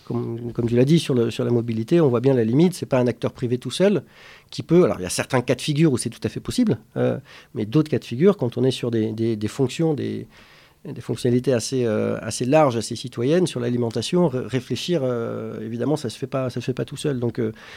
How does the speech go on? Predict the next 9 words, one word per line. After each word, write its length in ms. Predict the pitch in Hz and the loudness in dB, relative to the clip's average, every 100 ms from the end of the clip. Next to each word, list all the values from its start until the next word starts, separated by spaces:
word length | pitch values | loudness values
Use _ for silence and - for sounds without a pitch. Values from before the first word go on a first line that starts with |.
| - - | -10 -2
évidemment, 500 | 127 147 175 165 139 | 4 8 10 8 6
euh, 500 | 127 120 117 117 117 | 2 2 2 0 0
la 140 | 117 | -2
collectivité 640 | 117 139 127 139 123 127 131 | 2 2 2 -2 -6 -2 0
locale 420 | 127 135 131 117 | 0 2 0 0
doit 460 | 117 123 127 120 113 | 0 4 4 4 2
jouer 220 | 101 127 | 0 -2
son 200 | - 110 | 0 0
rôle, 340 | 135 190 202 | 6 6 6